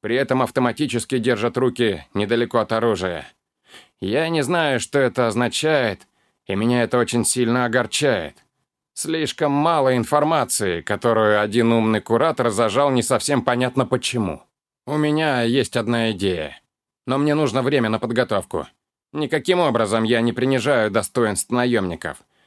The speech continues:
Пернатые во многом отличные ребята, особенно как охранники концлагерей и пугало для духов. Но ни они, ни мы не профессионалы. Густав хорош во многом. А еще лучше Савинич на танке.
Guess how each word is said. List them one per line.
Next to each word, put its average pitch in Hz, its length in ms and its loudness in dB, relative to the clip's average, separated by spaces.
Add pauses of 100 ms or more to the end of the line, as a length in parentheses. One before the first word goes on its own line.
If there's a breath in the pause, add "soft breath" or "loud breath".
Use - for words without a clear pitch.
(260)
Пернатые 143 520 0
во 139 140 2
многом 143 320 2
отличные 127 500 0
ребята, 113 500 -2 (440)
особенно 113 420 -2
как 110 160 -2
охранники 117 580 0
концлагерей 113 840 0
и - 20 -2
пугало 113 440 0
для 123 200 0
духов. 120 480 -2 (460 soft breath)
Но 123 160 -2
ни 143 140 0
они, 151 360 2
ни 127 140 2
мы 143 180 2
не 131 140 2
профессионалы. 120 920 0 (760 soft breath)
Густав 127 520 -2
хорош 113 360 -2
во 123 120 2
многом. 90 500 -2 (320)
А 98 100 -2
еще 131 360 0
лучше 143 320 0
Савинич 107 580 0
на 113 140 -2
танке. 85 480 -6